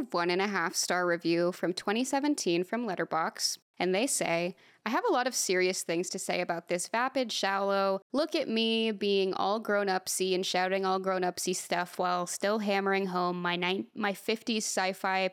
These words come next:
pastiche fetish," end quote, "and man-child spawned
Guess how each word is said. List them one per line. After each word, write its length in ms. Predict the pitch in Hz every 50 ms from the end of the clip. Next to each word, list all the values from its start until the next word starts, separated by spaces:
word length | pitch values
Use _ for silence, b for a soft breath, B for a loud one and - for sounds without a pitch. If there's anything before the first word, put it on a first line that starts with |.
| _ -
pastiche 680 | - 220 202 196 - - - - 190 196 196 - - -
fetish," 600 | - - - 185 175 165 165 165 196 - - - - -
end 160 | 190 170 170
quote, 320 | - - 185 170 170 185 - -
"and 180 | 202 190 185 185
man-child 840 | 185 190 196 208 196 - - 214 202 202 196 190 185 180 175 - _ _ _ _ -
spawned 540 | - - - - - 214 202 196 185 190 185